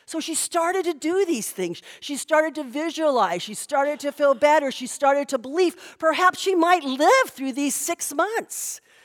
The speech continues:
you know? And she became so engrossed with our teaching. She became so engrossed with these principles that she says she became like a sponge. And she studied absolutely everything that she could study.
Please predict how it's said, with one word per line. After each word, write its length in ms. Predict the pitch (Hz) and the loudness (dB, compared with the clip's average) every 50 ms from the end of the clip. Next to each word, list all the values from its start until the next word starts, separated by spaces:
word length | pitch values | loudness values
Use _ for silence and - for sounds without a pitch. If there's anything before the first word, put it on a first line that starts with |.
| _ - - _ _ - | _ -20 -20 _ _ -10
you 100 | 254 262 | -4 0
know? 300 | 262 262 262 285 339 302 - - - - | 0 2 2 2 0 -2 -4 -12 -4 -4
And 140 | 294 294 | -4 -2
she 80 | - 359 | -2 2
became 380 | 339 370 339 - 440 370 339 269 | 2 2 2 2 2 2 2 0
so 500 | - - - - - - 320 320 349 370 | -2 -8 -10 -10 2 6 6 6 6 4
engrossed 540 | 381 370 277 214 240 285 285 294 311 - | 0 0 -2 -2 4 6 6 6 6 4
with 120 | 330 311 - | -4 0 2
our 140 | 247 220 196 | 2 2 2
teaching. 680 | - _ - - 240 214 - - - 214 196 220 285 - - - - | -2 _ -10 -8 -8 -8 -8 -10 -8 -6 -6 -6 -6 -8 -12 -18 -18
She 140 | - - 294 | -10 -10 -6
became 340 | 247 302 294 - - 330 294 | -4 -4 -4 -2 -2 -4 -2
so 340 | 226 - - 311 294 302 320 | -4 -4 2 4 4 4 4
engrossed 600 | 349 349 269 220 226 240 277 254 262 269 - 285 | 2 0 -4 -4 0 2 4 4 4 2 0 -8
with 140 | 269 _ | -12 _
these 200 | - 285 294 269 | -6 -4 -4 -4
principles 600 | - _ - 269 247 - - 226 190 240 233 240 - | -6 _ -4 -4 -4 -4 -6 -6 -4 -4 -4 -2 -2
that 160 | 254 240 233 | -4 -6 -6
she 340 | - - - 277 294 294 - - - - - | -8 -8 -4 -2 -2 -2 -4 -8 -20 -20 -14
says 240 | - - 302 285 - | -4 0 0 0 0
she 80 | - 254 | -2 -8
became 340 | 208 220 - - 349 262 | -8 -8 -4 0 0 2
like 160 | 233 208 185 - | 4 2 0 0
a 80 | 156 | -6
sponge. 800 | 156 - - - _ _ 185 160 143 139 139 139 _ - - - _ - - - 240 | -8 -8 -8 -10 _ _ -2 -2 -2 -6 -14 -18 _ -18 -18 -18 _ -20 -16 -8 -8
And 100 | 233 - | -6 -6
she 120 | 240 254 | -6 -6
studied 440 | 214 - - 311 294 277 254 208 - _ | -6 -2 2 2 2 2 2 -4 -8 _
absolutely 640 | 240 254 285 - - - 240 214 233 233 220 - _ _ _ | 0 0 0 0 -2 -14 -14 -12 -12 -12 -12 -12 _ _ _
everything 460 | - 302 302 285 302 294 285 302 269 277 | -2 0 0 0 0 -4 -8 -8 -4 -4
that 120 | 240 226 - | -4 -4 -6
she 220 | - - 262 262 | -10 -10 -10 -10
could 240 | _ - 240 226 - | _ -8 -8 -8 -8
study. 720 | - - - - - 220 240 233 170 143 120 - - _ | -8 -10 -8 -4 -2 -2 -2 -2 -6 -10 -16 -20 -20 _